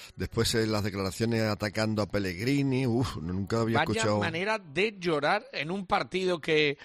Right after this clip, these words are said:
Speaker 2: eh, yo he visto repasada en las ocasiones, después de hacerlo ayer y demás, partido de cero cuatro fácil, cero tres, cero cuatro, y qué forma de llorar más, más poco deportiva de David Soria, y escucharemos a Soria y la respuesta de Manuel Pellegrini, que para mí ayer estuvo de diez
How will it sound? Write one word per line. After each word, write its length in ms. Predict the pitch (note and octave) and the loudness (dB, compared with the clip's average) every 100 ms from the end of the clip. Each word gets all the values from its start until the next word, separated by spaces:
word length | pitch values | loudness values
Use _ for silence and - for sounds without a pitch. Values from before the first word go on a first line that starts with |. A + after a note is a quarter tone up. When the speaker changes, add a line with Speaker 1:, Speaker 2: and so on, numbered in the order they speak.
| - - | -18 -10
Speaker 2:
eh, 160 | C#3 D#3+ | -4 -4
yo 160 | B2 G3 | 4 6
he 20 | |
visto 580 | F#3+ - G#3+ F3+ E3+ D#3 | 6 2 6 10 10 8
repasada 760 | D3 D#3+ B2+ C3 - D#3+ F3+ E3 | 6 2 2 0 4 6 8 6
en 80 | |
las 100 | C3+ | 4
ocasiones, 640 | B2 C3 A2+ - F3+ F#3 D3 | 2 -2 -4 4 6 6 4
después 280 | C3 - D3 | 2 0 2
de 80 | |
hacerlo 340 | D3+ - D#3+ C#3+ | 2 4 4 4
ayer 200 | C#3 D#3 | 4 4
y 20 | |
demás, 220 | D3 D3+ - - - - | 4 2 -2 -14 -12 0
partido 360 | D3 D#3+ D#3 | 2 6 6
de 120 | C#3 | 4
cero 240 | B2 E3 D3 | 2 4 4
cuatro 360 | - D3 E3 F3+ | 4 4 4 2
fácil, 420 | D#3+ C3+ A#3 B3+ - | 0 0 -2 -4 -6
cero 320 | - D3 C3 | -4 0 0
tres, 240 | D3+ C#3 | 0 0
cero 180 | E3+ D3 | 2 2
cuatro, 520 | - D3+ C#3+ C#3+ C3 - - - - - | 4 4 4 2 2 0 -12 -20 -20 -2
y 120 | C3 | 0
qué 140 | D3+ | 2
forma 320 | - E3+ F3 E3 | 4 4 6 4
de 100 | C#3+ | 6
llorar 380 | C3 B2+ E3 | 4 6 4
más, 340 | D3+ D3+ D3+ C#3+ - - _ | 4 0 0 -2 -10 -20 _
más 220 | C3+ D3 - | -2 0 4
poco 320 | G3 F3 F3+ | 6 6 6
deportiva 560 | D#3 B2 B2 E3+ E3+ D#3+ | 6 4 2 2 4 4
de 120 | D3 | 4
David 240 | C#3 D#3 | 4 2
Soria, 340 | - F3+ G#3 A3 | 4 6 6 4
y 100 | F3+ | 2
escucharemos 600 | - C#3+ - C3+ D3 E3 | -2 -2 2 2 4 2
a 80 | |
Soria 360 | - F#3+ G#3+ A#3 - - - | 4 6 6 4 0 -14 -12
y 160 | - G3 | 4 8
la 120 | E3+ | 8
respuesta 480 | C#3+ C#3+ D#3+ D#3 G3 | 8 4 4 4 6
de 80 | F#3 | 4
Manuel 300 | D#3+ E3 D3+ | 4 2 2
Pellegrini, 480 | F#3 E3 D#3+ G3+ G#3+ | 2 2 2 0 0
que 160 | F3 | -2
para 320 | A#2 D3+ C#3 | 0 2 2
mí 120 | C#3+ F3 | 2 0
ayer 200 | D#3+ F3+ | 2 2
estuvo 440 | D#3+ - G3+ A3+ - | 2 2 2 2 0
de 300 | D3 F3 D3 | 2 2 4
diez 500 | F3+ A3+ A#3+ - | 2 4 4 0